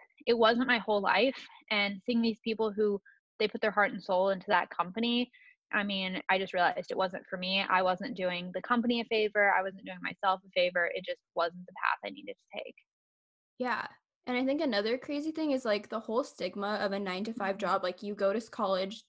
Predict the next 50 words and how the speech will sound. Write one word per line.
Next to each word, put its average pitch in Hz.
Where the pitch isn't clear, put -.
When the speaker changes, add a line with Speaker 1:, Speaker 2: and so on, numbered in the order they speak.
Speaker 2:
to 233
Speaker 1:
Oh, -
I 208
Speaker 2:
get 202
a -
Speaker 1:
know. 185
Speaker 2:
nine-to-five 214
job. 196
Speaker 1:
Yeah. -
Speaker 2:
That's -
just 392
not 208
normal 233
anymore, 185
I 185
think, 190
which 208
is 226
so 214
Speaker 1:
It's 226
Speaker 2:
good. 185
Speaker 1:
not. -
Speaker 2:
Breaking 214
that 190
mold 190
is 208
so 196
great. 190
Like, 202
people 220
Speaker 1:
Oh, 302
Speaker 2:
think 202
Speaker 1:
yeah. 190
Speaker 2:
there's 196
so 196
many 202
other 202
career 196
options. 220
Like, 196
you 220
don't 190
have 202
to 220
do 196
what 190
everyone 196
else 202
is 240
doing, 262